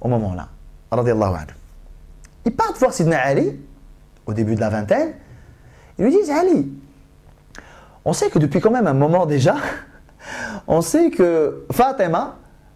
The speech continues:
la fille du prophète sallallahu alayhi wa sallam, elle t'a déjà tapé dans l'œil, on, on, on, on sait que tu lui portes quand même un, un intérêt. Pourquoi t'as pas fait le pas ? Pourquoi t'as pas été ?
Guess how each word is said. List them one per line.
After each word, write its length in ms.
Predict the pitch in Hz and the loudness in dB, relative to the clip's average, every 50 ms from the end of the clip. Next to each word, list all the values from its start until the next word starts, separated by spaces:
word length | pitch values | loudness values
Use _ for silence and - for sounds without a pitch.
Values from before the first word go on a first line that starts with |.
| - - | -12 -4
la 180 | - 135 143 143 | 0 0 0 2
fille 180 | 139 160 190 | 2 0 2
du 100 | 156 165 | 2 2
prophète 320 | 165 143 147 165 165 165 143 | 0 2 0 0 2 2 2
sallallahu 240 | 143 190 233 277 247 | 2 2 2 2 0
alayhi 60 | 220 | 2
wa 0 | |
sallam, 0 | |
elle 0 | |
t'a 120 | - 214 | 2 2
déjà 240 | 180 175 233 269 277 | 2 2 2 2 2
tapé 360 | 269 233 202 - - 196 185 | 0 0 -2 2 2 2 2
dans 180 | 156 165 156 156 | 2 2 2 2
l'œil, 400 | 156 165 185 208 226 240 233 226 | 2 2 2 2 2 2 2 2
on, 160 | 202 180 - - - - - - - - | 2 0 0 -2 -4 -6 -8 -8 -8 -6
on, 280 | 135 127 - - 151 - | -4 0 0 0 0 2
on, 120 | - 156 151 - | 0 -2 0 0
on 120 | 156 160 156 | 0 0 0
sait 300 | - - 202 220 226 226 | 2 2 2 2 2 2
que 420 | - 170 170 185 190 190 - - - - - - - - - - - - - - - - | 4 4 4 4 0 -2 -6 -16 -20 -20 -20 -20 -20 -20 -20 -20 -20 -20 -20 -20 -14 -4
tu 140 | - 160 | 0 2
lui 140 | 156 160 165 | 2 2 2
portes 320 | - 143 165 180 190 185 - | 2 2 2 2 2 0 -2
quand 100 | 156 156 | 0 0
même 180 | 160 170 170 | 2 2 2
un, 160 | 165 165 165 - | 0 0 -2 -2
un 140 | - 143 151 | -2 0 0
intérêt. 520 | 160 156 139 156 143 120 101 95 90 - - - - - - - - - - - - - - - - - - - 113 123 101 - - - - - - - - - - - - - - - - - - - - - - - - - | 0 2 2 2 2 2 0 -4 -8 -8 -14 -20 -20 -20 -20 -20 -20 -20 -20 -20 -20 -20 -20 -20 -20 -20 -10 -6 -4 -4 -4 -6 -10 -18 -20 -20 -20 -20 -20 -20 -20 -20 -20 -20 -20 -20 -20 -20 -20 -20 -20 -20 -20 -20 -6 -2
Pourquoi 280 | - 415 415 - 415 453 466 466 466 - - - - - _ - _ _ | -2 -2 2 2 2 2 2 -2 -4 -8 -14 -20 -20 -20 _ -20 _ _
t'as 80 | 147 143 | -4 -2
pas 140 | 139 156 | -2 -2
fait 140 | - 147 139 | 0 0 2
le 140 | 131 127 113 | 2 2 0
pas ? 380 | 104 131 131 151 170 185 180 - | 2 2 2 2 0 -2 -4 -2
Pourquoi 340 | - 180 147 143 170 185 185 | -2 -2 2 2 2 2 2
t'as 120 | 185 127 | -2 -2
pas 140 | 117 143 135 | 0 0 0
été ? 440 | 131 120 - 220 - - 202 - | 0 0 0 0 0 0 -4 -10